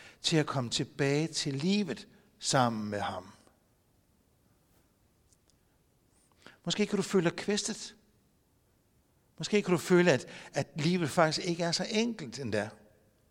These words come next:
Måske kan du opleve det, at du selv inden for det arbejde, som du tænker er, er et kristen arbejde,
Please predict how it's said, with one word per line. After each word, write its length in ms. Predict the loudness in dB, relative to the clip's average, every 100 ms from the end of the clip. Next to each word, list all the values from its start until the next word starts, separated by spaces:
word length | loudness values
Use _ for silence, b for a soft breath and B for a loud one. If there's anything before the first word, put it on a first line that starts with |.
| _ _ _ _ _ _ b b b -4
Måske 260 | 2 2
kan 100 | 2
du 80 | 2
opleve 520 | 6 6 6 4 4
det, 200 | 4 4
at 200 | 4 0
du 80 | 0
selv 240 | 2 2
inden 240 | 2 0 0
for 100 | 0
det 180 | 2 4
arbejde, 440 | 6 6 4 2
som 180 | -2 -4
du 100 | -4
tænker 420 | -2 0 0 0
er, 360 | 2 0 2 0
er 40 |
et 120 | 0
kristen 420 | 0 0 0 -2
arbejde, 460 | 2 4 6 4